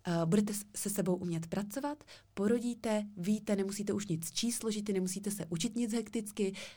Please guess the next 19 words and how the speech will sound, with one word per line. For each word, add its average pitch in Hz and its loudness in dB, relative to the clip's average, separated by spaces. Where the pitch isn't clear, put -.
hezky 208 0
se 202 2
staráte 190 0
o - 0
miminko, 185 2
ale 185 2
pracujete 170 -2
i - -2
sama 165 0
na 156 -2
sobě, 208 0
umíte 175 2
ho 165 -2
přenést 208 0
správně, 175 -2
umíte 165 0
si 165 -6
masírovat 202 -2
jizvu, 165 0